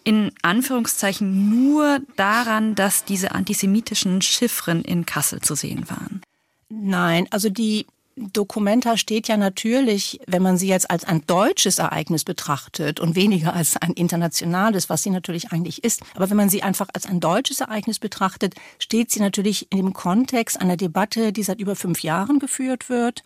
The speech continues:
Speaker 2: und wo es immer wieder um die Frage geht, erstens, welche Art von Erinnerungskultur wollen wir? Zweitens,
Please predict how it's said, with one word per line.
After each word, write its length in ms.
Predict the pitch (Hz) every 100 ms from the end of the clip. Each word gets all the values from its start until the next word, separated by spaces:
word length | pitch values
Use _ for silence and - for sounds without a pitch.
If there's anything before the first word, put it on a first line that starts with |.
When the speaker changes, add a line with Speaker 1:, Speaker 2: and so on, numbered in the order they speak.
| _
Speaker 2:
und 180 | - 190
wo 120 | 202
es 120 | 190
immer 300 | - 226 247
wieder 200 | 214 214
um 80 | 202
die 80 | 170
Frage 380 | - 180 175 175
geht, 480 | 160 202 240 226 - - _ -
erstens, 420 | 208 - 202 180
welche 260 | 175 175 202
Art 180 | 180
von 140 | - 180
Erinnerungskultur 1080 | 156 208 226 247 - - 208 - 214 208 -
wollen 480 | 165 165 190 247 277
wir? 320 | 294 302 294 -
Zweitens, 580 | - 190 196 202 185